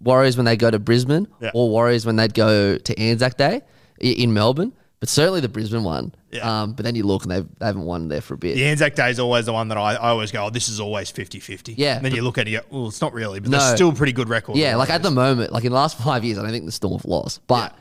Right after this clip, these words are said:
Speaker 2: Yeah.
Speaker 1: if you go back a little bit further, um, yeah, the
Speaker 2: Yeah,
Speaker 1: Warriors, the
Speaker 2: and
Speaker 1: Warriors
Speaker 2: it
Speaker 1: used to kill it down there.
Speaker 2: Yeah, and especially back then, the way they used to throw the ball around, it was, it was very hard to prepare for that because teams couldn't do what they were doing.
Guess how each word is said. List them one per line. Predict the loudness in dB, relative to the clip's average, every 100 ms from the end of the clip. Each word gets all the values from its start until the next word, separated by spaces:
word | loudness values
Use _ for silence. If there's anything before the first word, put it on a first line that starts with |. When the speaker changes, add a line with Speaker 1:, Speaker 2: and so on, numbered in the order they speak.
| _ _
Speaker 2:
Yeah. | 0
Speaker 1:
if | 2
you |
go | 4 4
back | 2
a | 0
little | -4
bit | -4 -6
further, | -4 0 0 -2 -8 _ _ _ _ -6
um, | -4 -4 -6 -10 -14 _ _ _ _ -6
yeah, | -4 -4 -8 _
the | -2
Speaker 2:
Yeah, | 0 2
Speaker 1:
Warriors, | 0 0
the |
Speaker 2:
and | 2
Speaker 1:
Warriors | 2 2
Speaker 2:
it | -2
Speaker 1:
used | -8 -10
to | -4
kill | 2 2
it | 0
down | -4 -10
there. | -12 -14 _ -14
Speaker 2:
Yeah, | -10 -8 -4
and | -4
especially | -2 0 2 0
back | 0 -2
then, | -6 -4
the |
way | 0 0
they | -2
used | -8 -12
to |
throw | -10 -8
the | -8
ball | -8 -8
around, | -4 -4
it | -4
was, | -8 -12
it | -14 -20 -10
was | -2
very | 2 2
hard | 2 0
to | -2
prepare | -12 -10 -4 -4
for | -4
that | -8 -8
because | -12 -8 -6 -6 -8 -14 _ _ _ _ _ _ _ _ _ _ -10
teams | -2 -2 0
couldn't | -2 -2
do | 0
what | 0 0
they | -4
were | -6
doing. | -8 -10